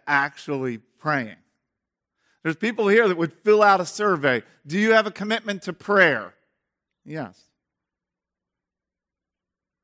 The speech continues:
"Want prayer back in the public schools?" Oh, do you pray regularly? No. Disconnect.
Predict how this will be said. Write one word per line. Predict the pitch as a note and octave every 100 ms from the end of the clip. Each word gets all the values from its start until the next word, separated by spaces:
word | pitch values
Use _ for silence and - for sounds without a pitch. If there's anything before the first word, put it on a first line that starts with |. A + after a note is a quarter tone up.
| _ _
"Want | D#3 G3
prayer | - G3+ G3+
back | F#3+ F#3+
in | F#3
the | E3
public | F#3+ F3+ -
schools?" | - G3 C3+ - _ _ _ _ _ _ _ _ _ _ _ _ _ _ _ _ _ _ _ _ _ _ _ _ -
Oh, | G#3+ G#2 _ C3
do | E3+
you | F3+ F3 F#3+
pray | - F#3+ F3 G#3 A#3 _ _ _ _ _ _ _ _
regularly? | D3+ E3+ F#3+ G3+ G#3+ - _ _ _ _ _ _
No. | C3+ B2+ F2 _ _ _ _ _ _ _ _ _ _ _ _ _ _ _ _ _ _ _ _ _ -
Disconnect. | D#3 - G3 G2